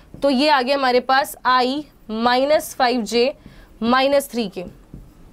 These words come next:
ठीक है, लास्ट वाला क्या आया था? अच्छा, कुछ कुछ कोफिशिएंट्स, अ, वही है ना, बस अरेंज्ड अलग तरह से।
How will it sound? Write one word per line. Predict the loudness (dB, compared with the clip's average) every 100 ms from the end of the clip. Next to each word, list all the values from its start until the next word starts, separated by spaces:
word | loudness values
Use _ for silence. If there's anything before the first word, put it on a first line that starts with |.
| -20 -20 -20 -8
ठीक | 0 0
है, | 0 -8 -20 -14 -2
लास्ट | 2 4 2 2
वाला | 2 2
क्या | 2 2
आया | 2
था? | 0 -2 -6 -18 -14
अच्छा, | -10 -6
कुछ | -4 -4
कुछ | -2 -4 -2
कोफिशिएंट्स, | 2 2 2 0 0 0 0
अ, | 2 4 4
वही | 2 0 2
है | 0
ना, | 0 -4 -10 -20 -2
बस | -2 0 2
अरेंज्ड | 2 4 0 -2 -6 -2
अलग | 0 0 0
तरह | -2 -2
से। | -6